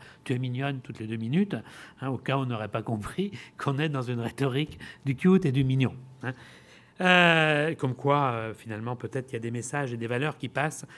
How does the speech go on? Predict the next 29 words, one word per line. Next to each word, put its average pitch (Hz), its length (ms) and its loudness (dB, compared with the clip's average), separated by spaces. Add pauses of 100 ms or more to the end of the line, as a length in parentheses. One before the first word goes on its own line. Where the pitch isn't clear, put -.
sans 202 220 6
avoir 151 220 6
besoin 139 420 2 (240)
d'histoire, 143 420 2
parce - 160 -12
que - 120 -12
ces 120 240 -8
histoires 127 360 -4
un 110 80 -8
peu, 120 400 -8
un 101 40 -14
peu 107 160 -12
simplistes 135 560 -10 (340)
n'empêchent 131 300 -2
pas 175 100 0
du 139 160 -4
tout, 180 260 -2 (380)
euh, 175 220 -2
le 185 120 6
succès, 190 640 0
euh, 127 160 -2
considérable 143 800 -4
de, 123 220 -8 (420)
de, 139 280 -2 (240)
de 143 200 -4
ce 135 140 -8
personnage. 113 720 -12 (1600)
Alors, 247 400 8
euh, 175 180 8